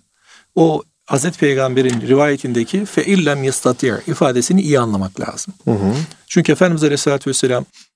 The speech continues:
Speaker 1: bir münker, yani bir nekredilen bir hal, kötü bir hal görüldüyse o hali elinizle düzeltin dedikten sonra "fe illem yastati'", dilinizle düzeltin dedikten sonra "fe illem yastati'"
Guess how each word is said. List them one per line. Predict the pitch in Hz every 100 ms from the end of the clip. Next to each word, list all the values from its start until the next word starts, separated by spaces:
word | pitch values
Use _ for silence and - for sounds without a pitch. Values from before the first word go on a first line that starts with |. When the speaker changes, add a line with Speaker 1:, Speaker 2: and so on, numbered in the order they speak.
| _
Speaker 1:
bir | 165 175
münker, | 139 143 - 156 123 - - -
yani | 107 113
bir | 110 110
nekredilen | 151 - 123 120 120 117
bir |
hal, | 110 120 104
kötü | - 117 147
bir | 131
hal | 110 117 95 - _ _ - _
görüldüyse | - 139 143 147 233 - 113 - _ _ _ _ _
o | 190 190
hali | 160 143 139 208 - _ _ _
elinizle | 156 147 165 190 156 123
düzeltin | 123 131 117 123
dedikten | 120 127 - 214
sonra | 233 185 147
"fe | - 240
illem | 220 180 160 139
yastati'", | 120 - 113 110 104 _ _ _ _ _ _ _ _ 139
dilinizle | 156 180 196 165
düzeltin | 131 127 117 127
dedikten | 123 127 - 190
sonra | 190 190 190
"fe | 208
illem | 180 139 123 113
yastati'" | 104 - 95 98